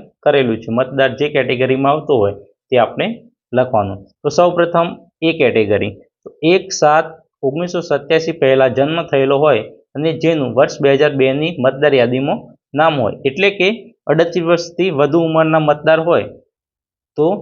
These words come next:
તે જો હોય તો યસ કરવાનું અને તેનો એકાઉન્ટ નંબર જે એ સી નંબર છે, પાર્ટ નંબર અને સિરિયલ નંબર લખવાનો.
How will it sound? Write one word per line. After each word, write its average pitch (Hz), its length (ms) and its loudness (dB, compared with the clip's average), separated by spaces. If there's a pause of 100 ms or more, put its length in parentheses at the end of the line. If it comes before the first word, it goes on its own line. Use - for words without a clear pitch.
(100)
તે 156 160 2 (920)
જો 139 160 4
હોય 170 260 6
તો 165 160 -4 (180)
યસ 180 260 0
કરવાનું 180 480 0 (800)
અને 139 140 -4
તેનો 160 260 2 (160)
એકાઉન્ટ 160 420 0
નંબર 160 260 0
જે 151 120 -2
એ 139 140 2
સી 156 180 -2
નંબર 156 380 2
છે, 151 140 0
પાર્ટ 139 340 0
નંબર 156 320 0
અને 143 200 0 (400)
સિરિયલ 143 340 0
નંબર 127 280 0
લખવાનો. 107 420 -2